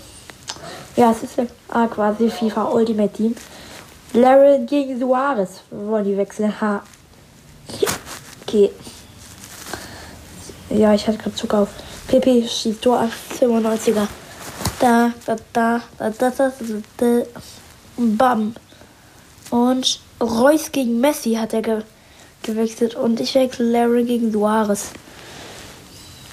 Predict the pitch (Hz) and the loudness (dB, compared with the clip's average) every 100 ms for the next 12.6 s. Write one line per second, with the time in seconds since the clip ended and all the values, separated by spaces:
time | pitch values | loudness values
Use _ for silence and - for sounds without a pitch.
0 | - - - - - 311 - - - - | -16 -12 -12 -12 -12 -12 -14 -18 -20 -20
1 | - - - - - - - - - - | -20 -20 -18 -18 -18 -18 -16 -16 -16 -4
2 | - 294 349 339 247 247 320 381 - 339 | 4 6 6 4 4 6 4 2 -2 2
3 | 302 254 254 269 - 262 233 254 262 240 | 2 0 0 -2 0 -2 -2 -2 -4 -4
4 | 220 226 247 277 - 233 247 269 285 - | -2 -2 -4 -6 -2 0 2 2 -2 -18
5 | - - - - - 311 - 214 196 196 | -20 -20 -20 -8 0 0 0 -2 0 0
6 | 202 208 - - - - - 214 - - | 0 -2 -6 -20 -20 -12 -6 -4 -6 -14
7 | - 247 262 262 262 247 240 240 254 240 | -8 -2 2 4 4 4 2 2 0 0
8 | 226 226 226 220 220 220 233 240 247 240 | -2 -2 0 0 2 2 2 2 2 0
9 | 240 - - - - - - - - - | -2 -14 -20 -20 -20 -20 -20 -20 -20 -20
10 | - - - - - - - - - - | -20 -20 -20 -20 -20 -20 -20 -20 -20 -20
11 | - - - - - - - - - - | -18 -18 -18 -20 -20 -20 -20 -20 -16 0
12 | 220 226 226 220 220 | 4 6 6 4 0